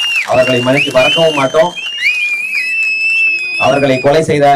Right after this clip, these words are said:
பாவிகளை மன்னிக்கவும் மாட்டோம் என்பதை தெரிவித்துக் கொள்கிறேன். காரணம், அவர்கள் வெறும்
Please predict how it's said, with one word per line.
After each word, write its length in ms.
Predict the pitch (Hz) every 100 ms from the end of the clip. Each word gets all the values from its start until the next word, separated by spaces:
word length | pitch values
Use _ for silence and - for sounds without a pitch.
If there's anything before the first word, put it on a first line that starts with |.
| 127 - _ _
பாவிகளை 380 | 127 135 139 139
மன்னிக்கவும் 480 | 131 139 143 151 139
மாட்டோம் 220 | 127 131 120
என்பதை 180 | 113 110
தெரிவித்துக் 320 | 110 98 90
கொள்கிறேன். 260 | 87 - _ _ - _ - - _ _ - _ - _ _ - - -
காரணம், 380 | - 170 180 170
அவர்கள் 320 | 151 160 160 151
வெறும் 240 | 175 170